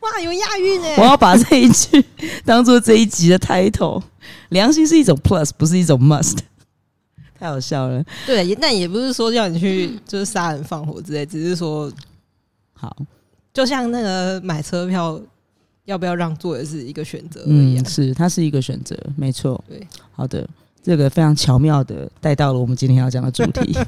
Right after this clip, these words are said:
Speaker 2: <laughs> 美丽新世界跟一九八四，是的，我们就是那么厉害，可以从搬家。
Speaker 1: <laughs> 超硬。请问这跟搬家有什么关系？
Speaker 2: 诶，没有，我们从搬家，想想搬家，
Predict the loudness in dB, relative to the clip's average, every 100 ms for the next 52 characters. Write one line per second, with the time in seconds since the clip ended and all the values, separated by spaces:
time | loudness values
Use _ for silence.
0 | -6 -16 -16 _ _ -20 -20 -20 2 6
1 | 8 8 10 8 8 6 6 8 8 8
2 | 8 6 4 4 4 4 2 2 0 0
3 | 0 4 6 8 6 6 4 0 -8 -18
4 | -20 2 4 6 6 4 4 6 8 8
5 | 8 8 6 2 0 -2 -4 -4 _ _
6 | _ _ _ -18 4 6 6 4 4 4
7 | 0 -2 0 0 0 -2 -2 -4 -4 -6
8 | -8 -6 -6 -6 -6 -8 -10 -12 _ _
9 | _ _ 2 4 6 8 8 8 8 8
10 | 6 8 6 6 6 8 8 6 6 6
11 | 4 4 0